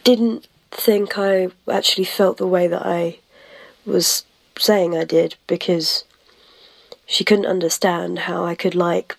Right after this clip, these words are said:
both guys and girls, um, and anything in between, um,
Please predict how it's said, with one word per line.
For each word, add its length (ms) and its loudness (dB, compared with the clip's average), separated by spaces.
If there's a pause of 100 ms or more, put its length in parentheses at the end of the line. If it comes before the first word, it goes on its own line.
(100)
both 520 -2 (320)
guys 380 0
and 140 -4
girls, 480 -4 (100)
um, 320 0
and 160 2
anything 400 4
in 100 -2
between, 560 0 (500)
um, 280 -2